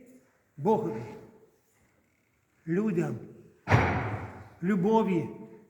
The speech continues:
спасінню людей. І коли ти все віддаєш,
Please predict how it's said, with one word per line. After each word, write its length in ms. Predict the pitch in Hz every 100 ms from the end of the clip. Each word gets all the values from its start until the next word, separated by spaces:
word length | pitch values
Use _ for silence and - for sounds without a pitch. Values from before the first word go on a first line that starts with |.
| _ _ _ _ _ _
спасінню 580 | - - 208 294 269 262
людей. 640 | 240 202 208 208 175 - - - - - _ _ _ _ _ _ _ _ _ _ _ _
І 20 |
коли 240 | - 254 220
ти 120 | 262
все 280 | - - 240
віддаєш, 580 | 214 190 208 214 -